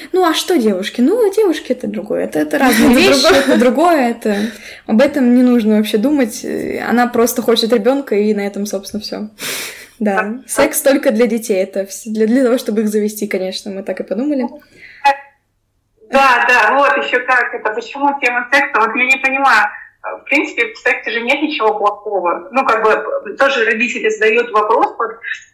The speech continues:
Speaker 3: кстати, очень грамотный вопрос, потому что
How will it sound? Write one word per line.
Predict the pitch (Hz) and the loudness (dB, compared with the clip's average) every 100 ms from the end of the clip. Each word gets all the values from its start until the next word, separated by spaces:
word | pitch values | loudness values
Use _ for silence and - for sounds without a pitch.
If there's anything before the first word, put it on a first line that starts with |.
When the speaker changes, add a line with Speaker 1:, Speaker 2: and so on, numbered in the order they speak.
| _ - - | _ -16 -10
Speaker 3:
кстати, | - - - | -2 -2 0
очень | 240 - 233 | -2 -2 0
грамотный | 233 214 214 220 | 2 2 -2 0
вопрос, | 220 214 208 214 | 0 2 0 -2
потому | - 233 247 | -6 -6 -4
что | - 214 | 0 0